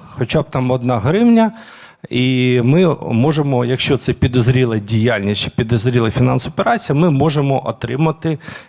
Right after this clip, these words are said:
е, цю інформацію, е, у вигляді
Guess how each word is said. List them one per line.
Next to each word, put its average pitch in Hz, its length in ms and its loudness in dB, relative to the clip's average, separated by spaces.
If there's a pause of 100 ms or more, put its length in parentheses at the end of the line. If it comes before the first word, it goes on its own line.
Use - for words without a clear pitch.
е, 98 1120 0
цю - 240 0
інформацію, 139 960 0 (480)
е, - 60 -4
у 101 840 0
вигляді 123 540 2